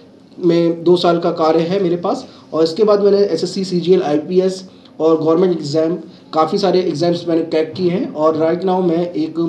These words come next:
research scientist की post में work कर रहा हूँ और साथ में इस, मैं पिछले चार साल से students को government exams के लिए preparation करा रहा हूँ। तो ये video में हमने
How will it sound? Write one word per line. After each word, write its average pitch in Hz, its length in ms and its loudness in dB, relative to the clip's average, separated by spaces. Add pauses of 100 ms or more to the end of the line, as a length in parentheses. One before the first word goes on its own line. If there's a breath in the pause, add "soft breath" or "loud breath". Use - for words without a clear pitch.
(480 loud breath)
research 190 200 -2
scientist 180 340 0
की 196 60 -6
post 175 320 0
में 180 160 0
work 165 260 2
कर 165 100 0
रहा 156 120 -2
हूँ 285 320 -4
और 156 200 2
साथ 175 300 -2
में 196 80 4
इस, 202 200 0 (320 loud breath)
मैं 170 100 -2
पिछले 185 200 0
चार 196 240 2
साल 170 220 0
से 185 200 -2 (120)
students 180 360 2
को 185 220 4
government 160 340 2
exams 160 340 2
के 170 120 0
लिए 190 140 2 (120)
preparation 160 560 -4
करा 135 160 -2
रहा 123 140 -8
हूँ। 117 240 -12 (680 loud breath)
तो 185 80 6
ये 208 220 4
video 240 360 4
में 233 360 -2
हमने 196 260 2